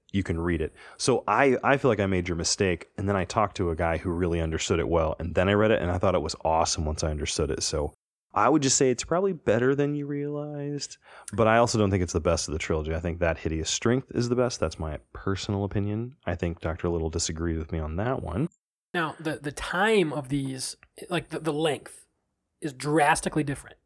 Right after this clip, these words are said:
Speaker 1: Yes.
Speaker 2: So, like, from one to two to three, it's like they, they increase by double each time.
Speaker 1: Yes, yeah.
Speaker 2: And, and maybe that was what threw me off, was, like, it just wasn't the same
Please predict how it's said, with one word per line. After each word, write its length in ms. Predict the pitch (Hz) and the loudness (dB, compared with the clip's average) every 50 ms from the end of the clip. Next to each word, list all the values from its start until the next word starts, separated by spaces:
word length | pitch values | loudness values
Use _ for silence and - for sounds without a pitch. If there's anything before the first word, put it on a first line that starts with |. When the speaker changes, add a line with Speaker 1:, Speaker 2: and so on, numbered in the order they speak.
| - - | -20 -12
Speaker 1:
Yes. 320 | - - 107 - 95 - - | -6 -2 -2 -2 0 0 0
Speaker 2:
So, 340 | - - - - - 196 | 0 0 0 0 4 4
like, 300 | 180 165 139 - - - _ _ _ _ _ | 4 4 4 0 -4 -18 _ _ _ _ _
from 340 | - - 190 170 151 151 147 | -4 0 2 2 2 2 2
one 260 | 160 175 190 202 202 | 4 4 4 4 4
to 80 | 196 | 2
two 180 | 190 - - 196 | 0 0 2 2
to 60 | 165 143 | 2 2
three, 540 | - - 185 180 160 147 135 127 127 131 - - | 2 2 4 4 4 2 0 -2 -6 -12 -10 -6
it's 240 | - 156 - - | -6 -4 -4 -2
like 160 | 160 139 - 131 | -4 -4 -2 0
they, 140 | 156 147 - - | -2 -2 -2 -2
they 160 | 151 160 - | -4 -4 -2
increase 500 | - 180 170 - - - 208 190 - - | 0 -2 -2 0 2 4 4 4 4 2
by 180 | - - 139 127 | 0 -2 -4 -2
double 380 | 120 151 156 143 131 127 - | 0 0 0 2 0 -2 -4
each 160 | 147 - - - | -4 -6 -6 -8
time. 180 | - - 101 | -4 0 2
Speaker 1:
Yes, 420 | 98 76 - - - - - - - | 2 2 2 0 -2 -2 -2 -4 -2
yeah. 240 | - 98 85 71 78 - - - _ _ _ _ _ - | 0 2 2 2 0 -6 -12 -20 _ _ _ _ _ -4
Speaker 2:
And, 280 | - 170 165 156 143 - | -2 0 0 0 0 -2
and 100 | 156 156 | 0 2
maybe 240 | 170 185 175 160 | 4 4 4 4
that 260 | 143 156 151 147 143 151 | 4 2 2 2 2 2
was 120 | 156 139 | 0 0
what 160 | 135 143 123 - | -2 -4 -4 -6
threw 140 | - 151 143 | -6 -6 -6
me 120 | 139 135 | -4 -4
off, 340 | 139 139 139 135 135 - - | -4 -2 -2 -2 -4 -4 -6
was, 120 | 135 117 | -8 -8
like, 160 | 143 131 120 135 | -8 -8 -8 -8
it 80 | 139 | -6
just 200 | - - 151 120 | -4 -2 -4 -2
wasn't 400 | 131 147 147 147 139 160 143 - | -2 -2 -2 -2 -2 -4 -4 -4
the 80 | 147 135 | -4 -4
same 540 | - - 156 147 143 143 143 139 139 143 | -4 -4 -4 -4 -4 -4 -6 -8 -10 -12